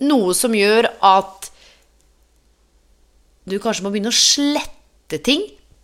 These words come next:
eller ta bort ting fra C V-en din, eller klemme det sammen med skriftstørrelse to.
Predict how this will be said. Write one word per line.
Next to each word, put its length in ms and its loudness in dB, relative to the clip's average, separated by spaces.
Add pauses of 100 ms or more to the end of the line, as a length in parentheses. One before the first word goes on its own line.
(600)
eller 260 -6
ta 200 4 (120)
bort 160 -14
ting 160 -10
fra 160 -12
C 200 -4
V-en 100 -6
din, 180 -4
eller 160 -4
klemme 320 -2
det 140 -6
sammen 240 -6
med 160 -8
skriftstørrelse 800 -6
to. 160 0